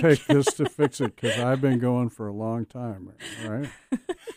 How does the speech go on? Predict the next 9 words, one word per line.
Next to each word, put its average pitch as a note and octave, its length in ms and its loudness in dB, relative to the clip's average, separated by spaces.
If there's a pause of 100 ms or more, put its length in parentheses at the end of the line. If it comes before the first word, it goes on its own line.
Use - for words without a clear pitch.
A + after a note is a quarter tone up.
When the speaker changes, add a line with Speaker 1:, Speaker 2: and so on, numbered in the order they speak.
(560)
Speaker 2:
Right? C#3 280 2
Speaker 1:
Clearly, B3 420 6
I, G#3 340 2
I'm G3+ 120 -2
like, G3+ 400 -4
"Uh-huh," G#3 720 -2
like, A3+ 320 -6
Speaker 2:
Yeah. B2 320 2
Speaker 1:
<laughs> - 40 -12